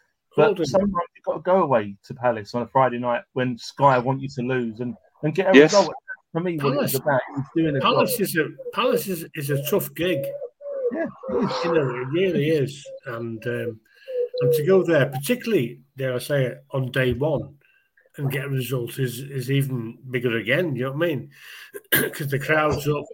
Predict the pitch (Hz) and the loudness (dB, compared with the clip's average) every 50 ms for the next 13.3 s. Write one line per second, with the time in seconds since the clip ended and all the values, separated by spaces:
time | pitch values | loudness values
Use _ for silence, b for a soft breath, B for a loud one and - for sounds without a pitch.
0 | - - 139 - - 139 - - 185 175 151 143 139 139 135 135 - - - - | -12 -10 -10 -8 -8 -10 -2 2 2 4 4 4 4 4 2 0 -2 -6 -12 -12
1 | - - - - - _ 143 135 131 - - - - - 135 117 113 113 - - | -14 -16 -20 -20 -20 _ -20 -18 -16 -14 -14 -14 -12 4 8 10 10 10 8 6
2 | 139 143 - - - _ _ _ _ 104 101 98 - - 131 - - _ - - | -2 -2 -2 -2 -4 _ _ _ _ 8 8 8 6 0 -6 -8 -10 _ -20 -20
3 | _ _ _ 127 - - 131 - 139 143 185 - - 156 139 151 143 139 139 139 | _ _ _ -10 -6 -4 -4 -4 -2 -2 -2 -2 -4 -8 -8 -4 -2 0 0 0
4 | 139 139 135 131 127 120 - - _ b b b b b b b b b _ - | 0 0 0 -2 -4 -8 -12 -20 _ b b b b b b b b b _ -14
5 | 123 120 120 120 - 113 110 101 101 - - - - 135 - _ _ - 139 - | -10 -10 -8 -8 -8 -8 -10 -10 -12 -14 -16 -14 -16 -16 -16 _ _ -12 -12 -4
6 | - 175 160 139 - 139 123 113 117 135 156 139 - - - 131 107 - - _ | -2 -2 -2 -2 -4 -6 -6 -6 0 0 0 0 0 -4 -4 -4 -4 -4 -14 _
7 | _ _ _ _ _ - - 147 139 143 143 139 143 185 208 185 147 165 165 151 | _ _ _ _ _ -6 -4 -2 -2 -2 -2 4 4 6 6 6 4 2 2 2
8 | 139 123 120 113 113 - _ _ - - 156 135 123 120 120 117 - - 127 127 | 2 0 -2 -4 -8 -14 _ _ -12 -6 -4 -2 -2 -2 -4 -6 -6 -8 -8 -6
9 | 120 120 117 113 143 139 123 - - 151 - _ _ - - 135 156 190 - - | -6 -6 -6 -2 -2 -2 -2 -2 -6 -12 -14 _ _ -14 -6 -2 -2 -2 -2 -4
10 | - 135 185 220 190 - - 123 113 120 117 - 117 127 139 143 139 - - 127 | -4 -4 -2 -2 -2 -4 -6 -8 -6 -8 -10 -8 -4 -2 -2 -2 -2 -4 -6 -8
11 | 110 - - _ _ 104 107 101 95 95 92 - - _ _ _ _ _ _ - | -8 -10 -14 _ _ -18 -18 -18 -20 -20 -20 -20 -20 _ _ _ _ _ _ 8
12 | 107 - - - - - 196 185 196 - 143 139 - _ 160 135 113 104 95 - | 8 8 8 4 -4 2 4 4 4 4 0 -6 -2 _ 8 10 10 10 10 8
13 | - - 160 160 156 | 4 2 2 2 2